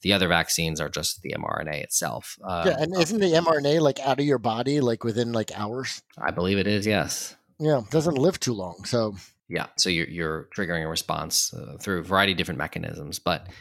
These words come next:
Speaker 1: either way, if you're listening, please strongly consider getting vaccinated.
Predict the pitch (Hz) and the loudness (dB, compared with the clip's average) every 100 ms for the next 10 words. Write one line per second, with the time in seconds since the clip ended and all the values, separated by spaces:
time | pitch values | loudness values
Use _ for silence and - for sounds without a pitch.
0 | - 135 131 104 92 80 82 - - - | -6 0 2 4 2 0 -2 -14 -20 -14
1 | 104 120 123 123 117 107 101 - - _ | -2 2 4 4 4 2 2 -2 -16 _
2 | - 117 92 - 104 101 95 - 82 82 | 0 2 4 2 2 2 0 -4 -6 -6
3 | 80 82 82 80 - 87 82 | -6 -6 -2 -4 -4 -4 -4